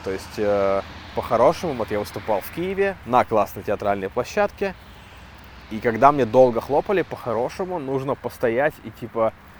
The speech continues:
насладиться тем, как Николай Басков, вот прям расставить руки в стороны и принять в себя, э,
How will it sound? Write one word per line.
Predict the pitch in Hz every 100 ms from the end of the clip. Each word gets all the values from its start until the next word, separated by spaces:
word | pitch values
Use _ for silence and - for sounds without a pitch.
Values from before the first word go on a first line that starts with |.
| - -
насладиться | 113 - 113 104 101 - - - -
тем, | - 69 71 -
как | 92 -
Николай | 113 110 127 120
Басков, | 101 107 - - - -
вот | 87 -
прям | 92 92 - - - - -
расставить | 101 - 117 107 101
руки | 110 104 120
в |
стороны | - 202 190 180 -
и | 107
принять | - 113 110 110 113
в | - -
себя, | 113 95 98 104 101 - - -
э, | 98 92